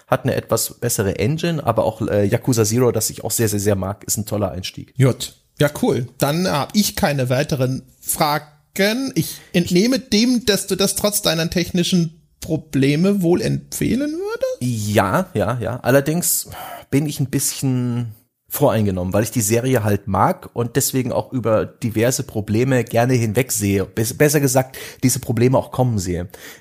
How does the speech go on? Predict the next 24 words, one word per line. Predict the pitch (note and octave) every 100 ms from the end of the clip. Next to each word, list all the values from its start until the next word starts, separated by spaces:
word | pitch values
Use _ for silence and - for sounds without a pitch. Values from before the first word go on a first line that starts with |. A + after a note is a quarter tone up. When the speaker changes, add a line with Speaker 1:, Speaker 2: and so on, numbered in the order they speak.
| -
Speaker 1:
Das | F#2+ F#2+
Interface | - C#3 B2 B2 A2+
des | G#2
Spiels | - A2 G2+ -
ist | -
relativ | G2 G2+ G2+
altbacken. | - F#2+ - F#2 F#2 G2 F2
Es | -
gibt | - G#2
da | A2
zum | G#2+
Beispiel | G2 - G#2
so | G2
ein | G2
Sammelobjective | G2 G#2 B2+ A2 G#2 F#2+ - G2 - F#2+ -
oder | G2
besser | F2+ G2+ G2
gesagt, | F#2 G2 -
es | -
gibt | B2
überall | - F3 D3+
im | C3+
Spiel | - C3 C3+
verteilt | A#2 - A#2 A#2